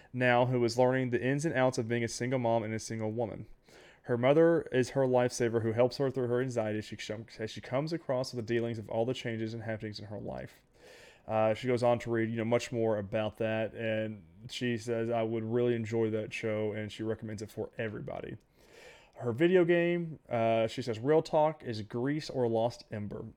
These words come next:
Both indies were very life-changing for me to play, to be honest. Anything that hits close to loss or rediscovery and peace, it honestly just captivates, captivates me. The production and artistry of both games are absolutely stunning, and they're both number one in my opinion.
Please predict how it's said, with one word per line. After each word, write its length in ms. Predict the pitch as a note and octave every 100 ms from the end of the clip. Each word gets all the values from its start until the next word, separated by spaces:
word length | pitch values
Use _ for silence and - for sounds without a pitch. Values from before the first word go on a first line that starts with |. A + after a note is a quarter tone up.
| -
Both 360 | A2+ C#3 E3+
indies 320 | D3+ D3+ D3+ C3+
were 80 |
very 240 | G#2+ A#2 B2
life-changing 540 | A#2+ A#2+ - A2 G#2+
for 140 | G#2 A2
me 100 | G#2+
to 80 |
play, 300 | G#2 A#2+ G#2+
to 120 | G#2 G#2
be 140 | G#2+
honest. 400 | A2+ G#2+ G#2+ - _ - - - -
Anything 440 | C#3 D#3+ E3 F3
that 80 | F3
hits 160 | D#3+ -
close 300 | - D3 D3
to 80 | D3+
loss 380 | C3 B2+ C3+ -
or 80 | A#2
rediscovery 600 | A#2+ C3 - B2 A#2+ A#2
and 100 | -
peace, 360 | - A2+ -
it 80 | A#2
honestly 320 | A#2 A#2+ - A2
just 180 | G#2+
captivates, 560 | - A2 G#2+ - F2+ - -
captivates 580 | - A#2+ - G2 - -
me. 140 | C2+ - _ _ - - _
The 80 | A#2
production 540 | A2+ B2 D3 - F3
and 140 | F3+ -
artistry 600 | C3+ C3 C3 A#2+ A#2+ A2
of 160 | A#2 G#2
both 300 | A2+ B2 C3+
games 300 | C3+ A2+ A2+
are 100 | A#2
absolutely 320 | B2 - D3+ D3+
stunning, 360 | - G#2+ G#2+
and 120 | G#2+ A2
they're 80 |
both 260 | G#2 A2+ B2
number 240 | C3 C3
one 240 | A#2+ A2+ A2+
in 80 | G#2+
my 140 | G#2+
opinion. 480 | G#2+ - A#2+ G#2